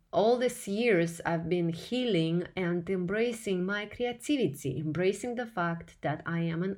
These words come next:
artist, I am a poet, I am creative.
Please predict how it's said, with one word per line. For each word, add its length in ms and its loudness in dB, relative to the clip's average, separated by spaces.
artist, 760 -6
I 160 4
am 180 2
a 40 -2
poet, 720 -2
I 200 2
am 540 0
creative. 920 0